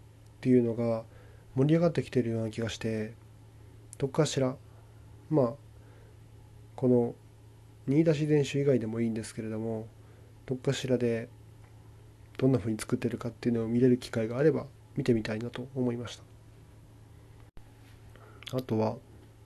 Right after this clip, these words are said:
あとはまあ、東京ですね。東京の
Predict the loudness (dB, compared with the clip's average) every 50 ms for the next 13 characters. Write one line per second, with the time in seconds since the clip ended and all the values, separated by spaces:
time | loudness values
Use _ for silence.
0 | -20 -20 -20 -20 -20 -20 -20 -20 -20 -20 -20 -20 -20 -20 -20 -20 -20 -20 -20 -20
1 | -18 -10 -6 -6 -2 2 4 4 4 2 0 -6 -8 -10 -12 -16 -18 -20 -20 -20
2 | -20 -20 -20 -20 -20 -20 -20 -20 -20 -20 -20 -20 -20 -20 -20 -20 -20 -20 -20 -20
3 | -14 -4 2 2 2 2 4 6 6 6 6 4 2 -2 -8 -14 -10 -4 -4 -4
4 | -4 -4 -10 -10 -10 -12 -20 -20 -20 -20 -20 -20 -20 -20 -20 -20 -20 -20 -20 -20
5 | -20 -20 -20 -20 -16 -8 -2 -2 0 4 6 6 8 8 8 6 4 2 0 -4